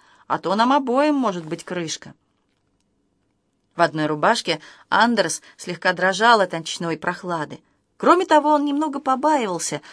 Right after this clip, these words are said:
Ему не так уж часто приходилось идти по улицам среди ночи, когда кругом все спят.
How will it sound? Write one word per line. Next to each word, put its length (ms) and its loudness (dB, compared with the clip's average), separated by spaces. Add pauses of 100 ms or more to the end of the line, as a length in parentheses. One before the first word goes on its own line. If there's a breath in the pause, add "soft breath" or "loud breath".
(140 loud breath)
Ему 220 -2
не 120 0
так 200 -2
уж 120 -8
часто 360 -2
приходилось 580 -4
идти 360 -6
по 140 -2
улицам 640 0 (180 loud breath)
среди 340 -2
ночи, 540 -2 (440)
когда 540 6 (280 soft breath)
кругом 400 0
все 200 -4
спят. 540 -4